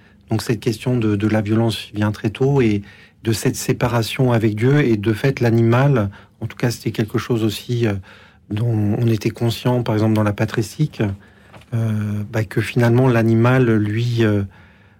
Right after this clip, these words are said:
euh, n'a pas cette conscience en fait de cette relation à Dieu et en fait est, est sans péché. Et donc c'était aussi une manière de justifier, par exemple, que, euh, en fait l-, la maladie n'est pas la conséquence du péché, parce que les animaux peuvent être malades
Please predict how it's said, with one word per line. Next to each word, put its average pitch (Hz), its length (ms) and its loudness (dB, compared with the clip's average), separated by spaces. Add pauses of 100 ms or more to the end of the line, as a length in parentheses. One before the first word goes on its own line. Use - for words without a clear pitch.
(140)
euh, 113 80 -2
n'a 110 160 0
pas 123 160 -2
cette 127 240 -4
conscience 139 580 -2
en 113 80 -4
fait 107 180 -2
de 107 120 -2
cette - 260 -6
relation 110 560 -2
à 113 80 2
Dieu 127 380 2
et 104 480 2
en 107 80 -4
fait 123 320 -2
est, 110 220 2
est - 20 -2
sans 123 200 -2
péché. 123 520 -2
Et - 20 0
donc 120 240 0
c'était 123 240 -2
aussi 117 220 -2
une 135 100 4
manière 127 380 2
de 117 120 2
justifier, 120 540 -2
par 127 160 -4
exemple, 120 300 0
que, 120 180 -2 (760)
euh, 113 320 -4 (120)
en 127 40 -6
fait 131 340 -2
l-, 120 260 -2
la 123 200 2
maladie 123 580 2
n'est 123 140 4
pas 123 140 0
la 117 120 2
conséquence 117 800 -4
du 107 180 -2
péché, 113 540 -2
parce - 80 -20
que 98 360 -6
les 107 200 0
animaux 117 340 4
peuvent 107 240 -4
être 104 300 -4
malades 104 540 -2